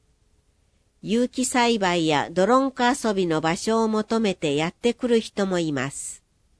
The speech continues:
多様な人の参画。黒川に今必要なのは人です。それは移り住む人だけではありません。ビジネスやイベント、子育て、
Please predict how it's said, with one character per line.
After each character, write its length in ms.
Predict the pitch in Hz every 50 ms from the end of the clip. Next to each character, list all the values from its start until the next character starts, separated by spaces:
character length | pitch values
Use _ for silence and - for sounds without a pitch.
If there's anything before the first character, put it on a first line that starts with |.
| _ _ _ _ _ _ _ _ _ _ _ _ _ _ _ _ _ _ _ _ _ _ _ _ _ _ _ _ -
多 140 | - 185 202
様 260 | 226 247 262 262 247
な 180 | 240 233 233 247
人 360 | - - - - 202 208 202
の 280 | 196 196 190 180 160
参 380 | 165 - - 185 180 190 214 208
画。 480 | - - 185 180 - - 160 151 139 - - _ _ _ _ _ _ _ _ _ _ _ _ _ _ _ _ _ _ _ _ _ _ _ _ _ _ _
黒 280 | - - 208 254 269 269
川 320 | - 254 233 220 208 190
に 280 | 180 170 165 160 175 226
今 200 | 247 254 240 196
必 360 | 175 - - - - - 247
要 220 | 247 240 240 233
な 160 | 240 233 226
の 160 | 233 226 190 165
は 200 | 147 131 113 -
人 420 | - - - - - - 202 196
で 160 | 180 170 170 160
す。 300 | - - - - - _ _ _ _ _ _ _ _ _ _ _ _ _ _ _ _ _ _ _
そ 240 | - - - 190 196
れ 160 | 202 220 226
は 280 | 214 208 202 185 139 - 208
移 260 | 208 - - - 262
り 120 | 254 269 269
住 240 | - - 269 262 254
む 140 | 226 185
人 280 | 175 - - - 240 233
だ 140 | 208 233 226
け 160 | - 233 233
で 120 | 233 254
は 100 | 247 233
あ 80 | 196 175
り 120 | 175 175
ま 140 | 160 156 160
せ 240 | - - - 147 139
ん。 100 | 131 - - _ _ _ _ _ _ _ _ _ _ _ _ _ _ _ _ -
ビ 200 | 170 226 262 262
ジ 160 | 294 269 254
ネ 160 | 233 208 208
ス 180 | - - - 170
や 220 | 165 143 127 117 -
イ 140 | 196 202 202
ベ 180 | 214 233 233
ン 120 | 226 226 214
ト、 380 | _ - 185 180 165 - - -
子 120 | - 196
育 400 | 202 - - 240 240 226 214 202
て、 340 | - - 175 143 117 - -